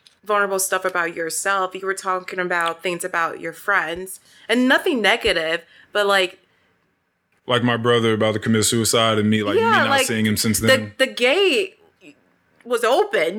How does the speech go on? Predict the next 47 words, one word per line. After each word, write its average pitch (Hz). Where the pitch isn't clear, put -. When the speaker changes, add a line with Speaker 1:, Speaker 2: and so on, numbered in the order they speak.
Speaker 1:
No, 294
you 277
had 262
no 285
gates 202
here. 196
<laughs> -
You 427
had, 311
you 466
don't 508
even 359
got 226
a 202
door. 208
And 277
I 302
was 311
like, 262
mm, 277
I 233
was 240
trying 254
to 240
figure 226
out, 214
like, 196
maybe 208
'cause, 185
I 185
mean, 185
we're 196
gonna 180
sit 208
here 180
for 175
a 170
couple 170
of 170
hours 160
and 160
talk, 170
and 170
he's 175
trying 170
to 160
just -